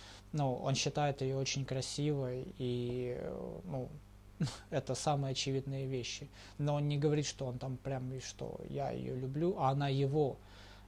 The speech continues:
Это то, что появляется постепенно. И тот момент, когда главная героиня осознает, что она влюбилась в него –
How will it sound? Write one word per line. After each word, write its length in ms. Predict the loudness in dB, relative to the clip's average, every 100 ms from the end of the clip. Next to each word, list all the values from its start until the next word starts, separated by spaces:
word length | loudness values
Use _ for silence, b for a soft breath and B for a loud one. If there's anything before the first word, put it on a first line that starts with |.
| -2
Это 180 | 2 4
то, 220 | 4 4
что 240 | 2 -2
появляется 720 | 0 0 2 2 2 0 -2
постепенно. 880 | -2 -2 -2 -2 0 2 2 0 -6 -10 -16 B B B
И 100 | 0
тот 200 | 6 6
момент, 280 | 4 0 0
когда 260 | 0 2 2
главная 380 | 2 2 2 2
героиня 440 | 2 4 2 0
осознает, 640 | 0 0 2 2 4 2 2
что 260 | -4 -2
она 260 | -2 0 0 0
влюбилась 760 | 2 2 6 8 8 6 -2 -4
в 40 |
него – 320 | -4 -4 -8